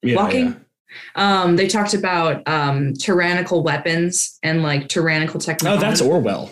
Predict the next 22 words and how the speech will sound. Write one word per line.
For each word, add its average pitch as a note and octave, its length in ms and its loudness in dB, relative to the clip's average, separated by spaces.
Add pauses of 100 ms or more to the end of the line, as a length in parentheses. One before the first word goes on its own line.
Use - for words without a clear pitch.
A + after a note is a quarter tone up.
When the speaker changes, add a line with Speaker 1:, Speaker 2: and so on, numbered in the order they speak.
Speaker 1:
the, G#2+ 260 -2
the G2+ 360 0
weapons A2+ 360 -2
of G2+ 100 -4
tyranny. G#2+ 300 0
Speaker 2:
Yes, - 220 0
we A3 120 2
were G#3+ 120 4
talking G#3+ 300 0
about G3 200 2
Speaker 1:
Yeah, D#3+ 60 2
yeah. E3 40 2
Speaker 2:
Orwell D3+ 180 2
when D#3 100 2
we D#3+ 60 0
were C3 200 0
reading C3+ 260 -2
that. C#3 220 -2 (160)
Yes. - 360 -2
Um, B2+ 520 0 (840)
but, F3+ 680 0
like, F#3 500 0